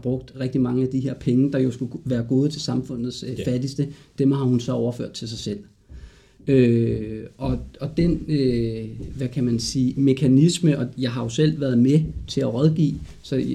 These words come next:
Speaker 1: så, så, så, så der er jo ikke noget underligt i det, men, men det vi jo gjorde for at signalere handlekraft, og i virkeligheden også at genskabe en tillid til en offentlighed,
Speaker 2: Mm.
Speaker 1: var jo at sige, vi, øh, sætter to spor i gang. Vi sætter en,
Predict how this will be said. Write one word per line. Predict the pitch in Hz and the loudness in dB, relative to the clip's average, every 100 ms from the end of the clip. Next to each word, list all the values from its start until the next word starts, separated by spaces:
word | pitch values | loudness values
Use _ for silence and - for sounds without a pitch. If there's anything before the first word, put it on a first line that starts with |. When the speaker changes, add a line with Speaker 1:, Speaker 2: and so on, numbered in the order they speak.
| 117 135 | -6 -10
Speaker 1:
så, | - 131 117 | -6 -6 -4
så, | 127 120 | -4 -4
så, | 117 123 | -4 -6
så | 117 127 117 | -6 -6 -4
der | |
er | 123 | -2
jo | 131 | 0
ikke | 143 | 0
noget | 139 | 2
underligt | 139 139 127 | 0 0 -2
i | 123 | -2
det, | 117 143 - | 0 0 4
men, | 143 127 120 - | 6 6 4 -2
men | 135 123 | 2 6
det | 156 156 | 8 10
vi | |
jo | 156 139 | 8 8
gjorde | - 139 156 156 | 4 4 4 2
for | 151 139 | 0 -2
at | |
signalere | 127 135 127 120 123 | 0 2 2 2 -2
handlekraft, | 113 131 151 156 143 117 117 - _ _ - - - - _ | 0 4 4 4 0 -8 -10 -18 _ _ -20 -20 -20 -20 _
og | 123 117 | -2 2
i | |
virkeligheden | 123 156 165 143 | 6 6 6 4
også | 127 135 143 160 | 4 0 -2 -4
at | 117 | 0
genskabe | 147 156 160 - - 131 | 6 6 6 0 0 0
en | |
tillid | 127 - 156 156 | 2 8 10 10
til | 151 143 | 8 4
en | 120 | 2
offentlighed, | 139 - 165 143 - - | 2 4 4 4 -4 -4
Speaker 2:
Mm. | 117 101 85 85 - - | 0 0 0 -4 -6 -8
Speaker 1:
var | 107 107 | -6 -4
jo | 131 143 - | 0 0 -2
at | 120 | -4
sige, | 120 - 127 127 139 139 - - _ _ _ _ | -4 0 2 2 0 -2 -14 -20 _ _ _ _
vi, | 165 139 147 - 131 | 0 4 4 4 0
øh, | 123 | 0
sætter | 139 127 | -2 -6
to | 117 180 - | -4 -4 -4
spor | - 147 | -4 -4
i | 135 | -4
gang. | 139 139 139 | -6 -6 -4
Vi | 127 | -4
sætter | - 131 123 | 0 0 0
en, | 120 120 117 113 | -2 -2 -2 -4